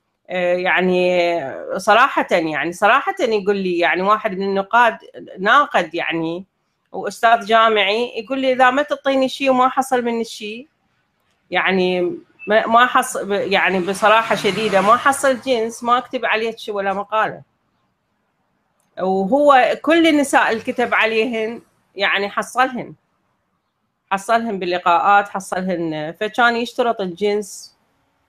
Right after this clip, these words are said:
شرط أساسي في، آه، آه، إنه، آه، يكتب،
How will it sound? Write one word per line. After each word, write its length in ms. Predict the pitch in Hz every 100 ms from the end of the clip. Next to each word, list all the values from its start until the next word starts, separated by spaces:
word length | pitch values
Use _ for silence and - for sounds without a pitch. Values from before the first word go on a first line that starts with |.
| _ -
شرط 600 | 214 208 208 208 208 -
أساسي 800 | 185 196 185 190 196 196 196 - -
في، 340 | 185 175 175 -
آه، 560 | 160 160 156 - 160 _ _ _ _ _ _ _ -
آه، 260 | 165 -
إنه، 560 | 190 180 180 175 170 -
آه، 400 | - 170 160 156
يكتب، 540 | 160 233 - - 185